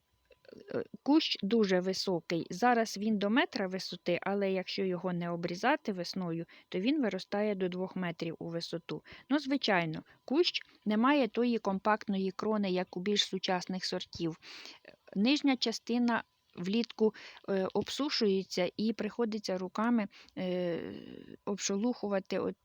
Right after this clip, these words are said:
ті сухі листочки. Але ж зараз ви подивіться, яка свіжа зелень і які красиві квіти. Цей букет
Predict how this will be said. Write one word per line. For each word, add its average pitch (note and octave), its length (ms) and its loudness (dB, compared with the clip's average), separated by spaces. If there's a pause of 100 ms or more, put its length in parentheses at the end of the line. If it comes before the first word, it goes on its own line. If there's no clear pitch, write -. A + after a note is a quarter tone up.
(180)
ті A3 180 -2
сухі G3+ 340 -4
листочки. F#3 680 -4 (360)
Але A#3 280 2
ж A3+ 100 -4
зараз A3+ 360 0
ви F#3+ 80 -6
подивіться, G3+ 540 -6
яка F#3+ 280 -4
свіжа F#3 480 -4
зелень G#3 420 -2 (120)
і G3 160 -2
які F#3 260 -2
красиві G3 580 -6
квіти. F3 540 -6
Цей G3 220 -4
букет F#3+ 480 -4